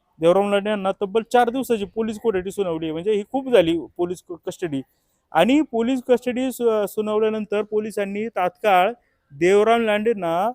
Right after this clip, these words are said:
हे जे जुन्नरचं जेल आहे, याला स-, अ, हे म्हणू शकतो, सब जेलही म्हणू शकतो आपण, या ठिकाणी, अ, ठेवण्यात आलेलं आहे.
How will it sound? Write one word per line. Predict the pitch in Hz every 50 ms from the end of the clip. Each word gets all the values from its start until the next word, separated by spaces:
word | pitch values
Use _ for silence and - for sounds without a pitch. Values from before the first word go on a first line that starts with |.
| _ _ _ _ _ _ _ _ _ _ _ _ _ _ _ _ 135
हे | 151 196 240 262 269
जे | 247 277 294 285 254
जुन्नरचं | 233 185 208 233 233 233 247 233 226 - 254 254 247 247
जेल | 190 160 143 147 190 226 240 240
आहे, | 233 214 190 160 156 160 170 196 226
याला | 226 214 208 214
स-, | 202 - -
अ, | 208 202 190 180 185 175 170 165
हे | 165 165 180
म्हणू | 190 185 180
शकतो, | 165 165 156 - _ 160
सब | - - 180 170 170
जेलही | 170 175 190 202 214 226 233 233
म्हणू | 220 214 190 190 180
शकतो | 175 165 _ - 156
आपण, | 151 151 - 185 - 160 - _ _ _ _ _ - - - 160
या | 170 185 202
ठिकाणी, | 190 - 214 190 190 185 190 202 233 269 269
अ, | 254 220 208 196
ठेवण्यात | 185 _ _ 180 196 196 196 196 180
आलेलं | 190 185 185 180 190 196
आहे. | 190 156 147